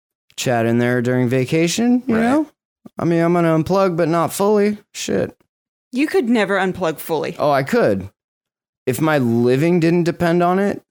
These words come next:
Speaker 1: I absolutely could.
Speaker 2: Well, you're on vacation, though.
Speaker 1: Yeah.
Speaker 2: So don't worry about
Speaker 1: Well,
Speaker 2: it.
Speaker 1: I don't have a job anyway, so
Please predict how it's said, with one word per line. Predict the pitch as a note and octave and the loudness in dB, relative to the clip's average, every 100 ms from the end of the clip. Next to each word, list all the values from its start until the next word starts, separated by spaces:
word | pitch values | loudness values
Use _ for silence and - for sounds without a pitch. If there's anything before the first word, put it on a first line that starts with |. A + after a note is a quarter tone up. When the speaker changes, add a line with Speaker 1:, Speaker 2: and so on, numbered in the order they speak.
| - | -6
Speaker 1:
I | A#2 A#2+ | -2 0
absolutely | B2 B2+ G#2 B2 A2 F2+ | 0 -2 0 0 0 0
could. | D#2+ B1 E2+ - | -4 -10 -12 -8
Speaker 2:
Well, | A#2+ | -4
you're | B2 | -2
on | B2+ | -2
vacation, | G#2 F#2+ A#2+ B2+ - F#2 | -4 -4 -4 -4 -4 -6
though. | F2+ F2+ - - | -6 -8 -14 -8
Speaker 1:
Yeah. | - - - | -4 -2 -2
Speaker 2:
So | A3+ B2+ | -2 -2
don't | C#3+ | 0
worry | D#3+ | 0
about | B2+ - A3 | 0 0 -2
Speaker 1:
Well, | F#2+ | -6
Speaker 2:
it. | _ - | _ -4
Speaker 1:
I | D#3 | -2
don't | G#3+ | 0
have | G3 | 0
a | |
job | F3+ G#3 G#3+ | 0 0 2
anyway, | C4 F3+ A#2 | 2 2 0
so | G#2 D3+ | 0 0